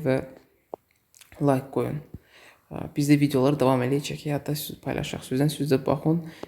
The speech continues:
və bir nəticə götürün ki, hansı oyunları dəyər oynamaq, bir x, ə, betin bir x Games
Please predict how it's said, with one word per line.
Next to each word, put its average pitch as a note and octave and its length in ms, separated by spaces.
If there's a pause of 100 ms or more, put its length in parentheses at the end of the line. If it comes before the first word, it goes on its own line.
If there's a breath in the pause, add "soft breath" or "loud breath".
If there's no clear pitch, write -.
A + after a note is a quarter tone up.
(140 loud breath)
və C#3+ 100
bir C#3+ 140
nəticə C#3+ 340
götürün C3 300
ki, - 100
hansı D3 240
oyunları C3+ 380
dəyər E3 240
oynamaq, D#3+ 400 (160)
bir C#3 320
x, - 240 (500 loud breath)
ə, C3+ 80 (460)
betin C#3 340 (160)
bir C3 240
x C3 160
Games C3 380